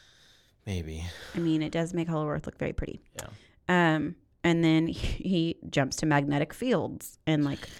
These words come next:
Speaker 1: Gosh,
Speaker 2: "Why are
Speaker 1: this is
Speaker 2: magnetic fields branching in different directions?" He's like, "Because North and South Pole are Earth openings to the center."
Speaker 1: See, there, there's so much to unpack on each thing he addresses
Speaker 2: I know.
Speaker 1: that you can't really.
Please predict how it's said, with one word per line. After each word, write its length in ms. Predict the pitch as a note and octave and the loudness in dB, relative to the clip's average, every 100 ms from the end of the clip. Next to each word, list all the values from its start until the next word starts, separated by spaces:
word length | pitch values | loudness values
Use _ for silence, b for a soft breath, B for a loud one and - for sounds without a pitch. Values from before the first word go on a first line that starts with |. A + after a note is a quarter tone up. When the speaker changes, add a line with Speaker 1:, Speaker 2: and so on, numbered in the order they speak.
| - | -12
Speaker 1:
Gosh, 100 | A2 C3+ C#3 | -10 -6 0
Speaker 2:
"Why 200 | C#3+ E3+ | 2 4
are 180 | D3+ F#3 | 4 4
Speaker 1:
this 220 | F#3+ G3 | 4 4
is 60 | F#3 | 4
Speaker 2:
magnetic 320 | F3+ G3+ G3+ | 4 2 0
fields 500 | - B3+ A3 E3+ D#3 | 0 4 6 4 2
branching 420 | - D3+ D#3 F3+ | 4 4 4 2
in 120 | F3 | 2
different 280 | D#3+ - - | 0 -2 0
directions?" 440 | A#3 C4+ - C3+ D#3 | 2 2 2 -2 0
He's 140 | D3+ | 0
like, 160 | D3 - | 0 -2
"Because 360 | - C#3 C#3+ | -4 -2 0
North 440 | D3 C#3 E3+ G#3+ - | 2 2 2 -2 -6
and 140 | F3+ D#3+ | -6 -2
South 260 | D#3 D#3 | -2 -4
Pole 380 | - C3 C#3+ A#3+ - b b b b b _ _ _ - | -4 -2 -2 -2 -8 b b b b b _ _ _ -8
are 140 | E3 - | -8 -4
Earth 260 | C3+ C#3 - | -6 -6 -6
openings 420 | C#3+ - - D#3 | -4 -4 -6 -8
to 120 | - | -8
the 100 | E3+ | -10
center." 320 | D#3+ - - - B B | -8 -10 -12 -16 B B
Speaker 1:
See, 240 | - F3 F3 | -2 0 4
there, 240 | E3+ E3+ | 6 6
there's 240 | D3+ C#3 | 4 2
so 140 | - F3+ | 4 2
much 240 | F3+ E3 | 2 2
to 120 | D3+ C3 | 2 2
unpack 500 | B2 - B2+ B2+ A#2 | 4 2 2 0 -2
on 160 | A2 - | -4 -2
each 300 | C3 B2+ - | -4 -4 -4
thing 340 | A#2 B2 C#3 | 0 2 0
he 240 | - B2 | 0 0
addresses 880 | G#2+ G2 - F#2+ F#2 F#2 D3+ F3 - | 0 -2 -6 -2 0 0 -4 -4 -2
Speaker 2:
I 60 | E3 | 0
know. 400 | D#3+ D3+ - - - | 0 0 -6 -8 -2
Speaker 1:
that 160 | C3 | 0
you 200 | B2+ C#3 | 2 0
can't 360 | - C#3 C#3 - | 0 0 0 0
really. 520 | B2 B2 A#2 G2+ | 2 4 4 2